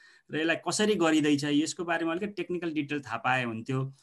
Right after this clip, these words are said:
र सिस्टम चाहिँ रेस्पोन्सिभ हुनुपर्छ। यो कुरो अघि पनि भनिसकियो। अब फ्रन्ट एन्डमा पनि जस्तै युजरले कुनै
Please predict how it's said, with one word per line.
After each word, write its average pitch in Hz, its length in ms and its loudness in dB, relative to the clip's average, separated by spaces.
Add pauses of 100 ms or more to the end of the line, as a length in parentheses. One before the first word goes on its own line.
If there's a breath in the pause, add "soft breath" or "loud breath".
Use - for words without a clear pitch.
(440 soft breath)
र 170 120 2
सिस्टम 240 500 0
चाहिँ 220 160 4
रेस्पोन्सिभ 175 540 0
हुनुपर्छ। 139 440 2
यो 147 180 0
कुरो 147 180 -4
अघि 143 160 0
पनि 147 160 0
भनिसकियो। 131 600 -4
अब 139 140 0
फ्रन्ट 160 320 2
एन्डमा 160 260 2
पनि 151 260 2
जस्तै 143 240 -2
युजरले 165 520 2
कुनै 160 380 2